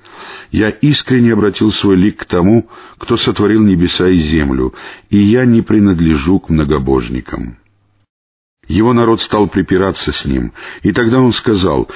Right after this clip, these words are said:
«Неужели вы станете припираться со мною относительно Аллаха,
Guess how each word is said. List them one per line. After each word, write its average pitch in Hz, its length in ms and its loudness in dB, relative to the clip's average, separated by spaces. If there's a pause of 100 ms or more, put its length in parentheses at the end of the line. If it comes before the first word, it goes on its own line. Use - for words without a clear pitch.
(220)
«Неужели 147 460 2
вы 139 160 4
станете 131 420 0
припираться 110 640 0
со 98 220 -2
мною 98 340 2
относительно 78 640 -2
Аллаха, 80 540 0